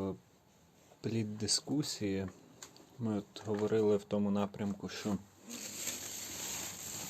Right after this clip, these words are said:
е, в мене нема дівчини, тому що я задуже умний, типу.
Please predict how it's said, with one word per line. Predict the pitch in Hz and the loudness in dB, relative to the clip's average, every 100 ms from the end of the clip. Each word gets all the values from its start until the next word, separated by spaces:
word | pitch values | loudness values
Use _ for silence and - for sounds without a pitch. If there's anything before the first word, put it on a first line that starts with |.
| - - - - - - | -12 -14 -14 -14 -14 -4
е, | 120 120 110 107 101 - - - - - - - - - - - - - - - - - - - | -2 0 -2 -2 -4 -4 -6 -8 -8 -10 -12 -14 -14 -14 -14 -14 -14 -16 -16 -16 -16 -14 -12 2
в | 117 | 8
мене | 117 135 | 8 8
нема | 131 117 110 | 6 6 4
дівчини, | 104 117 143 - - 127 120 - - - | 6 4 4 2 -2 0 0 -2 -14 -8
тому | 104 110 131 | -2 0 0
що | - 120 113 - - - - - - - - - - - - - - | 0 0 0 -6 -20 -20 -20 -20 -20 -20 -20 -20 -20 -20 -20 -20 -10
я | 107 110 110 107 98 87 95 - - - - - - - - - | -2 0 2 2 0 -2 -6 -10 -20 -20 -20 -20 -20 -20 -18 -4
задуже | 110 117 123 120 123 107 104 - - - | 2 6 6 6 6 6 0 -8 -20 -2
умний, | 110 98 - - | 2 2 0 -6
типу. | - - - | -8 -12 -10